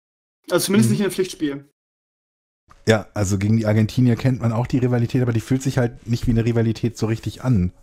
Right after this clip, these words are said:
Speaker 1: Nee.
Speaker 2: Die ist halt nicht
Speaker 1: Ja,
Speaker 2: so
Speaker 1: gegen die
Speaker 2: verbissen.
Speaker 1: haben wir auch immer gewonnen, also von daher.
Speaker 2: Bitte was?
Speaker 1: Gegen Argentinien haben wir auch immer gewonnen, von daher.
Speaker 2: Naja, sechsundachtzig nicht mit Diego
Speaker 1: Stimmt.
Speaker 2: Armando.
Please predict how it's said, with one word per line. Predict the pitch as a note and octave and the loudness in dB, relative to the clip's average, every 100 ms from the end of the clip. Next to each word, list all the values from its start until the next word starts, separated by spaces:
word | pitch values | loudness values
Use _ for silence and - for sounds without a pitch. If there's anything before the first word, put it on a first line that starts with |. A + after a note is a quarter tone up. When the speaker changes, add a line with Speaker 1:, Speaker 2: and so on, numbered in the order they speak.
| - | -10
Speaker 1:
Nee. | D#3 D3+ D3 D3+ - _ _ _ _ _ _ - | -2 2 2 0 -8 _ _ _ _ _ _ -4
Speaker 2:
Die | A#2 | -2
ist | C#3+ | 0
halt | D3 | 0
nicht | D3 | 4
Speaker 1:
Ja, | E3+ | 2
Speaker 2:
so | - | 4
Speaker 1:
gegen | B2 | 2
die | D#3 | 4
Speaker 2:
verbissen. | A3 | 4
Speaker 1:
haben | B3+ | 6
wir | A3+ | 6
auch | C#4+ | 4
immer | C#4+ E3 | 2 -2
gewonnen, | C#3+ C3+ C3 C3 | -4 -4 -4 -4
also | C#3 C3+ | -6 -6
von | C#3 | -6
daher. | C3 C3 B2+ B2+ _ _ _ _ | -6 -6 -6 -10 _ _ _ _
Speaker 2:
Bitte | - A#2 | -2 2
was? | F3 - _ - - - _ - | 2 -2 _ -20 -20 -20 _ -8
Speaker 1:
Gegen | F3+ F#3 | -2 0
Argentinien | E3+ E3 G3 A3+ | 2 2 2 2
haben | |
wir | F#3 | 2
auch | A3 | 2
immer | B3 D3 | 2 -2
gewonnen, | B2+ B2+ B2 | -2 -4 -6
von | C3 C3+ | -8 -8
daher. | C3 B2+ B2 | -6 -6 0
Speaker 2:
Naja, | G2 G2 | 2 2
sechsundachtzig | G2 G#2+ - A2+ - - - | 0 -2 -4 -6 -6 -6 -2
nicht | C#3 - | -2 -2
mit | F#2+ - - - | -8 -8 -18 -4
Diego | G#2 G2+ G2+ A2 - _ - _ _ _ _ _ _ _ _ _ _ - | -2 0 0 -2 -6 _ -20 _ _ _ _ _ _ _ _ _ _ -8
Speaker 1:
Stimmt. | A2 G#2+ | 0 4
Speaker 2:
Armando. | G#2 G2+ G2+ G#2 | 4 4 2 -2